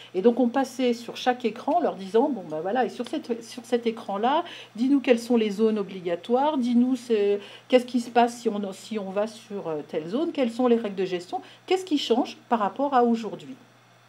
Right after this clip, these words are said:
Et en fait, c'est cette matière-là qu'on a utilisée, nous, derrière,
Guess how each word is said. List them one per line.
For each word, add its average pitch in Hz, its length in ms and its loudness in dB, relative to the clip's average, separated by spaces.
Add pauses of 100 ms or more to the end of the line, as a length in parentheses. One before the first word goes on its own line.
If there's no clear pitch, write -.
(360)
Et 196 80 -6
en 151 60 -6
fait, 254 200 2 (300)
c'est - 180 -2
cette 262 240 0
matière-là 247 540 2
qu'on 220 200 -10
a 190 60 -2
utilisée, 185 680 -8
nous, 240 140 -4
derrière, 208 500 0